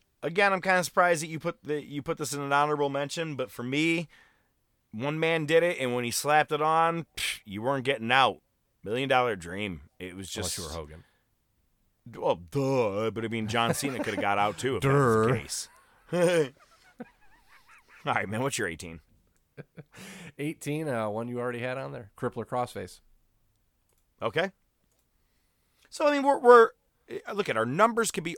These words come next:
Speaker 1: off, but we're at least making,
Speaker 2: Oh, yeah.
Speaker 1: you know, but I haven't forgotten anything, I don't think, crazy so far, but let's hope.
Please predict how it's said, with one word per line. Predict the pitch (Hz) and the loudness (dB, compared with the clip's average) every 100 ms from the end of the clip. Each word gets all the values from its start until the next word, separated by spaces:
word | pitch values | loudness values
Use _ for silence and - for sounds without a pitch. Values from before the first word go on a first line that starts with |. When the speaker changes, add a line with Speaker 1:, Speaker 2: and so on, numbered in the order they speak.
| - | 2
Speaker 1:
off, | 147 139 131 - | 8 8 8 2
but | 135 | -4
we're | 123 131 | -2 -4
at | 135 | -4
least | 135 135 - | -4 -4 -4
making, | 120 117 120 | -4 -4 -4
Speaker 2:
Oh, | 113 110 104 | -4 -4 -4
yeah. | 104 - _ _ _ _ _ _ _ | -6 -10 _ _ _ _ _ _ _
Speaker 1:
you | 135 | -6
know, | 107 80 85 | -6 -8 0
but | 147 139 - | 2 2 2
I | 143 156 | 4 6
haven't | 190 175 156 | 4 0 -6
forgotten | - 131 110 117 135 95 | -8 -8 2 4 4 0
anything, | 85 87 - 87 | -10 -10 -10 -10
I | 85 | -10
don't | 85 82 | -12 -12
think, | 95 85 - | -12 -14 -10
crazy | 104 87 78 76 | -10 -10 -12 -12
so | - | -12
far, | 65 - 67 87 | -14 -16 -12 -12
but | 95 | -10
let's | 92 104 | -12 -10
hope. | - 69 | -10 -12